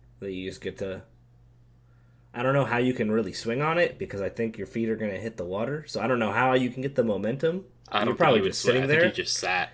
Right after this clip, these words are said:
Speaker 2: just
Speaker 1: You, you sit
Speaker 2: chilling.
Speaker 1: there, which is also fine.
Speaker 2: Just vibing.
Speaker 1: Mm-hmm. My number five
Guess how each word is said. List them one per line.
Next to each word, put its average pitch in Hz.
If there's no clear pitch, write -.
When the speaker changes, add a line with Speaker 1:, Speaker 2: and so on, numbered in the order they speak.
Speaker 2:
just 110
Speaker 1:
You, 110
you 92
sit -
Speaker 2:
chilling. 110
Speaker 1:
there, 143
which 120
is 117
also 104
fine. 156
Speaker 2:
Just 107
vibing. 87
Speaker 1:
Mm-hmm. 107
My 175
number 120
five 135